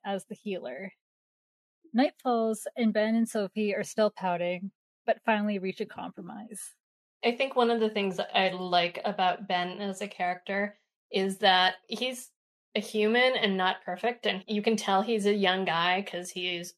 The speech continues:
Speaker 2: immature and selfish sometimes, and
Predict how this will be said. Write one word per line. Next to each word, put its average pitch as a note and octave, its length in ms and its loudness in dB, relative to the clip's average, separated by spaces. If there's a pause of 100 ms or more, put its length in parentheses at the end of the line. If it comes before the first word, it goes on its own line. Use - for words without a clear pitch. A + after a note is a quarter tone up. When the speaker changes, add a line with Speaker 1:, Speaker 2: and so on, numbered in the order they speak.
Speaker 2:
immature F#3+ 680 0
and F3 480 -2 (100)
selfish F#3 460 -6
sometimes, G#3 680 0
and F3+ 280 -6